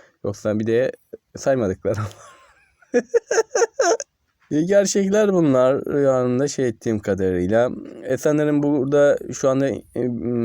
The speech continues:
medyada falan Rihanna'nın, e, sevgilisi diye şey yapan çocuk, e, bizim çocuğumuz sanırım. Biraz da Rihanna'ya benziyor. Onun da yanakları biraz şey falan. Hani bakınca aslında Rihanna'ya da benziyor o çocuk. Burada Rihanna'nın sevgilisi diye lanse etmişler ama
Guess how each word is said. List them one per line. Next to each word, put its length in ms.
medyada 360
falan 320
Rihanna'nın, 800
e, 40
sevgilisi 520
diye 320
şey 120
yapan 260
çocuk, 280
e, 140
bizim 200
çocuğumuz 460
sanırım. 280
Biraz 240
da 80
Rihanna'ya 520
benziyor. 300
Onun 200
da 60
yanakları 520
biraz 200
şey 220
falan. 260
Hani 240
bakınca 360
aslında 220
Rihanna'ya 400
da 80
benziyor 320
o 100
çocuk. 360
Burada 340
Rihanna'nın 320
sevgilisi 440
diye 120
lanse 300
etmişler 420
ama 200